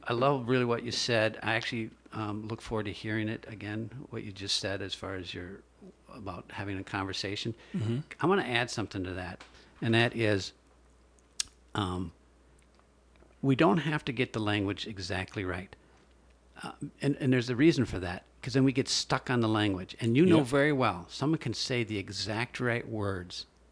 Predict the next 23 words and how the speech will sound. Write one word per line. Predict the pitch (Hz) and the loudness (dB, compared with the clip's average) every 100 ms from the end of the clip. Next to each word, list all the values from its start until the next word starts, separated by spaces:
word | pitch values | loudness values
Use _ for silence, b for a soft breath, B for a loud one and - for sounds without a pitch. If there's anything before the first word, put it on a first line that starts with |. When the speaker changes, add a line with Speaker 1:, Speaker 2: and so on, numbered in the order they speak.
| _ - - _ - | _ -20 -20 _ -8
Speaker 1:
but | 104 | -2
you | 127 | 0
can | - 117 | 2 0
feel | - - 131 131 123 | 0 -4 2 4 2
from | - 101 | 2 0
them | 95 92 92 87 _ _ _ _ - _ - | 0 -2 -6 -10 _ _ _ _ -20 _ -12
that | - | -8
they're | 104 | -8
judging | 90 101 117 117 113 | -6 0 2 2 0
you | 104 104 101 98 - _ - | 2 0 -2 -6 -12 _ -12
and | 92 | -10
they | 90 | -6
think | 101 92 | -6 -6
poorly | - 113 98 82 | -4 -4 -4 -6
of | 76 | -12
you, | - 101 - | -16 -18 -18
for | - | -18
example. | - - 92 90 - - b b | -16 -14 -14 -14 -18 -20 b b
Where | 117 | 0
Speaker 2:
Yeah. | 104 - | 4 6
Speaker 1:
someone | 135 131 | 6 6
can | - 120 | 4 4
use, | 120 117 101 - | 6 6 4 0